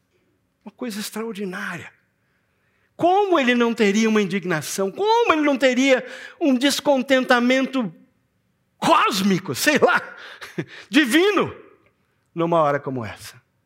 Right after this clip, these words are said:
Teria sim e teve. E ele manifestou isso.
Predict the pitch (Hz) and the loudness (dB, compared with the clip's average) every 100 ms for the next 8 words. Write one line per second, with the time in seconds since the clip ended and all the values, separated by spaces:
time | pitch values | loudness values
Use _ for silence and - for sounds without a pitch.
0 | _ _ _ _ _ _ _ _ _ _ | _ _ _ _ _ _ _ _ _ _
1 | _ _ _ _ _ _ _ _ 240 247 | _ _ _ _ _ _ _ _ -14 -8
2 | 262 214 - 240 202 - 208 175 92 - | -8 -8 -10 -8 -8 -6 -6 -6 -10 -20
3 | _ _ _ _ _ _ _ _ _ _ | _ _ _ _ _ _ _ _ _ _
4 | _ _ _ _ _ _ _ _ _ _ | _ _ _ _ _ _ _ _ _ _
5 | _ _ _ 156 185 185 170 - 135 - | _ _ _ 0 0 0 -4 -6 -10 -12
6 | - 101 76 - - | -16 -16 -16 -20 -20